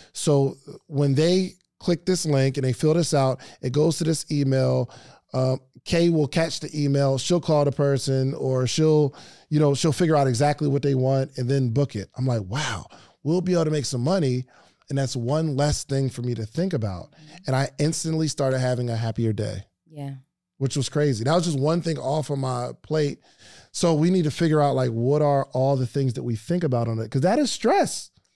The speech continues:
Speaker 2: It is stressful. I know that, I mean, just, you've had a couple of small wins, uh, right here, including figuring out how to book the space.
Speaker 1: Mm-hmm.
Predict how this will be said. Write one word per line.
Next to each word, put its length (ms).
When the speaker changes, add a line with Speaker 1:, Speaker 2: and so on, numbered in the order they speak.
Speaker 2:
It 140
is 140
stressful. 500
I 120
know 180
that, 240
I 80
mean, 220
just, 260
you've 160
had 180
a 40
couple 360
of 80
small 380
wins, 520
uh, 260
right 260
here, 220
including 520
figuring 480
out 180
how 160
to 80
book 260
the 60
space. 600
Speaker 1:
Mm-hmm. 200